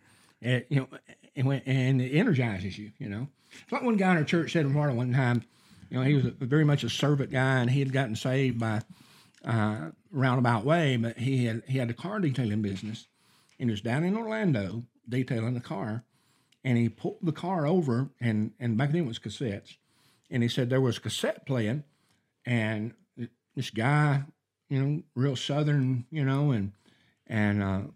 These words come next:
talking about God in a way I'd never heard. And he said he went back to the owner when he finished the car and said, "Hey, I, I, um, no, yeah, the owner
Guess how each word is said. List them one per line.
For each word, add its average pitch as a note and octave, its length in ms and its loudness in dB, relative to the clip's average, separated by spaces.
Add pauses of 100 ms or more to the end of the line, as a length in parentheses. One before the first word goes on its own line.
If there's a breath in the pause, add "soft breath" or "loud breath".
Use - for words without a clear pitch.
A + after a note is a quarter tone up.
(260)
talking C#3 220 0
about A#2+ 220 -2
God E3+ 340 -2
in B2 80 0
a A#2 40 0
way C3 180 -2
I'd A#2+ 100 -2
never A2+ 200 0
heard. - 460 -10 (520 soft breath)
And A#2 180 0
he B2 60 2
said C#3 240 0
he A#2+ 260 0
went D#3+ 200 0
back F3+ 200 -2
to E3 80 0
the C#3 100 0
owner E3+ 300 -2
when C3 200 0
he A2+ 120 0
finished C#3 320 -6
the G#2+ 60 -12
car E3+ 400 -6 (600 soft breath)
and A#2 200 0
said, A#2+ 220 -2
"Hey, F#3+ 220 -2
I, B2 300 0
I, B2+ 260 2
um, G2+ 280 0 (400)
no, B2 360 0
yeah, A2 200 0
the A2 140 -4
owner B2+ 280 0